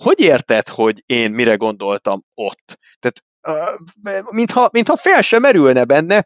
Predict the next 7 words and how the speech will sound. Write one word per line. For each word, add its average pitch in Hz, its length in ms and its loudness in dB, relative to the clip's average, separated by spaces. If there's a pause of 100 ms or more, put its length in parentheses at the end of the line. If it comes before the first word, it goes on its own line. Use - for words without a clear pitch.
hogy 165 220 -4
ő 175 240 2
esetleg 170 440 2
ott 170 220 0
abban 160 260 0
a 123 80 0
helyzetben 170 800 2